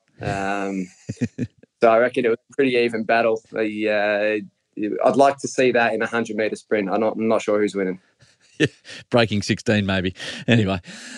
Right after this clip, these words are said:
Speaker 2: Pete Handscomb, thanks so much for joining us, mate. Really appreciate the insight into the Windies, your own career, and what it is like for a cricketer, um, trying to break back into that Test side. And we wish you will, well with those endeavours. And, um,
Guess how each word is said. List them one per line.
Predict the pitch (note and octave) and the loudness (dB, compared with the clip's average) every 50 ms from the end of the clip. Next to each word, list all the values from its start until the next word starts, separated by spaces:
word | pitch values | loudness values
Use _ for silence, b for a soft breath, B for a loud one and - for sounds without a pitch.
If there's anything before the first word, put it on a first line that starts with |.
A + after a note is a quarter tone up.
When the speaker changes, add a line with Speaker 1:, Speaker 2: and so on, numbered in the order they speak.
| B B - | B B 4
Speaker 2:
Pete | - D#3 D3+ C#3 | 4 6 6 6
Handscomb, | C#3 C#3+ C#3 - - D3 B2+ - | 6 6 4 4 0 -2 0 2
thanks | - D#3 D3 C3+ | 2 2 2 4
so | - C#3+ C3 | 4 4 4
much | B2 B2+ A#2+ - | 6 4 2 2
for | - A2 | 0 0
joining | F#2+ A#2 A#2+ B2 A#2+ A#2 A2+ | 2 4 4 4 4 2 0
us, | G#2+ - | -2 0
mate. | - A#2+ A#2+ C3 B2+ - - | 0 0 0 0 0 0 2
Really | C3 C#3 B2+ A#2 | 4 4 4 4
appreciate | G#2 - C3 A#2+ - - A#2 - | 4 4 2 2 4 4 2 2
the | - A2+ | 4 2
insight | A2+ A2 - B2+ A#2 A2 | 0 2 2 2 2 4
into | G#2+ G#2 F#2+ F#2 | 2 2 2 0
the | F#2+ | 2
Windies, | G2 C3 D3 D#3 C#3+ D3 D3 C#3+ C3 - - - | 4 4 4 4 4 4 4 4 2 0 -4 -2
your | - A2 A#2+ | 2 4 4
own | B2+ C3 B2 | 4 4 4
career, | B2 C3+ B2+ B2+ | 4 4 4 4
and | B2 | 6
what | C#3 D#3 C#3 | 4 4 4
it | A#2+ A#2 | 4 4
is | C#3+ D#3 B2+ | 2 2 2
like | A#2 G2+ G2 F#2 - | 2 2 2 0 0
for | - G#2+ | 0 0
a | G2 | 0
cricketer, | - - B2 G2+ - A2 G#2+ G#2 F#2 b b b b b b b - | 2 2 0 2 4 4 4 4 2 b b b b b b b -2
um, | G#2 G#2 G#2 | -2 0 0
trying | - - A#2 A2+ | 2 4 4 4
to | G#2 | 4
break | F2+ A#2 A2 G#2 - | 4 4 2 4 2
back | - A#2 A2 - | 2 2 2 2
into | A#2+ A2+ A2 | 0 0 2
that | F#2 A2+ A2 - - | 2 2 0 0 2
Test | - B2 B2 - | 0 0 0 2
side. | - C3 B2+ C3 B2 | 2 2 2 4 4
And | A#2 | 4
we | A2+ A#2 | 4 4
wish | A2+ B2 C3 - - | 4 4 4 2 2
you | B2+ | 0
will, | A2 A#2 B2 B2 B2 B2 - - | 2 2 2 2 2 0 -2 -4
well | F#2+ F#2 F#2+ A#2+ B2+ C3 A#2+ A2+ G#2 | -8 -2 2 2 4 4 2 0 0
with | - A2 G2+ | -2 0 2
those | B2 A#2+ A#2+ G#2+ | 2 2 2 2
endeavours. | G#2 G2+ G2 B2 C3 A#2 A2 B2 C3+ B2+ A#2+ A#2 | 2 2 4 2 4 4 4 2 2 0 0 2
And, | A2+ A2+ A2+ A2 | 2 4 4 4
um, | A2+ A2+ A2+ A2+ A2+ A2+ A2 | 4 4 4 2 2 0 -2